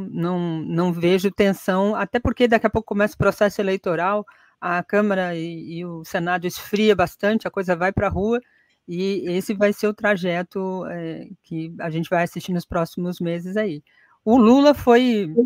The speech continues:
acho que foi certeiro ao fazer um comentário indireto, mas a-, é, respondendo diretamente ali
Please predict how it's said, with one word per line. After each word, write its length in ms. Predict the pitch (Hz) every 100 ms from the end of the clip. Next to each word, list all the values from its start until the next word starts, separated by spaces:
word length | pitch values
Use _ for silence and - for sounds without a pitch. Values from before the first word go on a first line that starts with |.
| 247 214
acho 240 | 190 -
que 240 | 240 -
foi 120 | 220 214
certeiro 640 | 254 247 - 214 180 147 - _ _ _ _
ao 420 | - 170 180 185 180 -
fazer 320 | 214 180 180
um 100 | 185
comentário 760 | 185 185 185 175 180 175 175 175 - 208
indireto, 640 | 185 190 190 247 254 277
mas 440 | 285 214 202 220
a-, 100 | 226 220
é, 160 | 220 196
respondendo 720 | 202 208 214 196 185 208 208
diretamente 800 | 202 196 196 220 196 185 - 220
ali 260 | 180 202